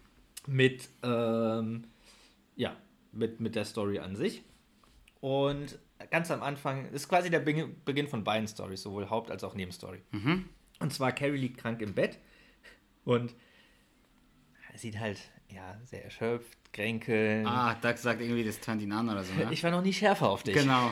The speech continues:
Speaker 2: genau, genau.
Speaker 1: Ähm, ist dir mal in den Sinn gekommen, dass, wenn man am miesesten aussieht, sich am dringendsten attraktiv fühlen möchte?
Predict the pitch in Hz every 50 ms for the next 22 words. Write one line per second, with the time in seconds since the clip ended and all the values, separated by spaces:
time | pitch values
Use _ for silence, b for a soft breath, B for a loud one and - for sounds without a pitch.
0 | 110 107 120 113 113 117 113 113 113 120 117 113 113 110 110 107 110 113 120 -
1 | - _ _ _ _ _ _ _ - - - - - - 240 208 185 175 165 147
2 | 135 117 113 113 131 170 190 190 180 180 165 160 151 139 143 - - 156 143 131
3 | 147 123 110 110 110 117 156 190 185 180 180 - - 76 104 123 151 151 - 151
4 | 131 123 123 - - - 113 - - 139 143 156 147 - - 143 131 82 98 -
5 | - - 117 117 - - 107 92 - - 87 85 82 80 76 76 - - - 98